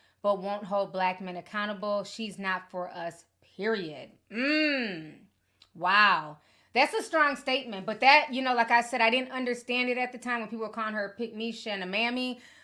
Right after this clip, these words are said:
But once I seen how she, like, really handled Nick Cannon with, with kitten gloves, I'm like, "Wow." So everything people were saying a few months ago is panning out because, again,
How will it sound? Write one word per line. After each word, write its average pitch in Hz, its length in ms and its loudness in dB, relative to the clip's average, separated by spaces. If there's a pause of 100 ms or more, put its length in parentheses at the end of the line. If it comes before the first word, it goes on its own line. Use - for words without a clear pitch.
(140)
But 190 480 4
once 240 400 2
I 240 140 8
seen 233 340 -2
how 220 160 6
she, 226 240 -4
like, 196 260 -4
really 208 220 -6
handled 202 340 -6
Nick 190 160 -8
Cannon 202 320 -8
with, 175 120 -12 (120)
with 180 260 -12
kitten 202 300 -8
gloves, 214 460 0 (400)
I'm 226 220 0
like, 196 240 0
"Wow." 170 640 2 (320)
So - 160 -2
everything 233 380 -2
people 214 220 -6
were 202 100 -6
saying 196 600 -8
a 190 60 -14
few 196 180 -10
months 208 280 -8
ago 170 480 -2 (160)
is 190 160 -8
panning 185 380 -8
out 247 200 0
because, 196 320 -6
again, 202 500 -4